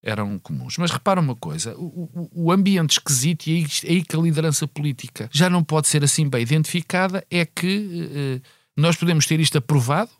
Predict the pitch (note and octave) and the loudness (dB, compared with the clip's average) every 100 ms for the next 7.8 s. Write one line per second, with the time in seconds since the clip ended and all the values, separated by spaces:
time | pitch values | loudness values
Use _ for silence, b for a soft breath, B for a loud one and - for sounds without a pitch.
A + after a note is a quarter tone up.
0 | - C#3 A#2 B2+ C3 F3 - _ - C#3+ | -4 0 0 2 0 -2 -10 _ -6 -4
1 | C3+ - D3+ C#3+ D3 G#3 A#2 - _ _ | -4 -4 -4 -2 0 0 -2 -10 _ _
2 | b b b b _ _ _ - F#3 F3 | b b b b _ _ _ 0 2 4
3 | F3+ A3 A#3 C4 C4+ - - - B3+ B3+ | 2 4 4 4 2 0 -2 2 4 4
4 | C4+ C4 A#3 _ - F#3+ F#3+ F#3 E3+ A#3 | 0 -4 -12 _ -4 0 2 2 2 2
5 | G#3 A#3 B3+ - D4 C#4 _ _ - D#3 | 4 4 4 2 -4 -6 _ _ -2 0
6 | - D#3+ G3+ D4 C#4+ C4 C#3 - D3+ E3+ | 2 0 2 0 0 2 2 4 4 4
7 | F#3+ F#3 F3+ F3 - - - | 4 4 4 2 2 -8 -16